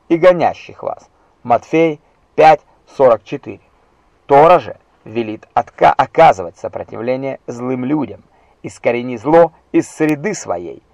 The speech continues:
Дворим семнадцать семь. В другом месте Тора одобряет убийство Моше, жестокого египетского надсмотрщика, который избивал раба-еврея. Победа во Второй мировой войне произошла потому, что не,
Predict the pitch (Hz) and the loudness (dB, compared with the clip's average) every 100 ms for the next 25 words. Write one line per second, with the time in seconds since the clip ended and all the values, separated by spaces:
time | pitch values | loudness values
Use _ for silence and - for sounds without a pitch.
0 | _ 117 110 101 113 151 143 _ _ _ | _ -16 0 2 2 -6 -10 _ _ _
1 | 123 113 135 143 143 - _ _ - 147 | -12 -4 -2 0 -4 -10 _ _ -6 -2
2 | 107 - _ _ _ _ _ _ _ _ | -2 -4 _ _ _ _ _ _ _ _
3 | _ _ _ _ _ _ _ _ _ - | _ _ _ _ _ _ _ _ _ -8
4 | 143 220 180 143 147 160 - 160 - _ | -2 2 4 2 0 -6 -2 -2 -4 _
5 | - 120 117 - _ 127 107 120 131 135 | 0 2 4 0 _ -2 -2 2 4 4
6 | 143 127 135 - 127 117 101 - 104 123 | 0 -6 -8 -6 -6 -4 -6 -6 -4 -2
7 | - _ - 123 113 - - 110 127 147 | -4 _ -12 -10 -10 -10 -2 -2 0 0
8 | 160 127 107 - - 151 160 170 170 220 | 0 -4 -14 -18 -6 -2 -2 -2 -4 -4
9 | 226 - - - - - - 107 98 104 | -4 -4 -12 -20 -20 -20 -16 -14 -12 -12
10 | - - 110 117 151 - _ _ 107 104 | -16 -14 -4 2 2 2 _ _ -4 -2
11 | 92 98 101 151 160 - _ _ _ _ | -2 -4 -4 -2 -2 -4 _ _ _ _
12 | _ _ - 135 120 101 101 - 135 127 | _ _ 0 2 2 -2 -4 -2 0 0
13 | 101 104 113 110 120 175 214 214 160 151 | -2 -6 -4 -4 0 0 0 -2 -4 -2
14 | 165 165 160 - 165 156 165 160 165 | -2 0 0 0 -6 -6 -10 -8 -8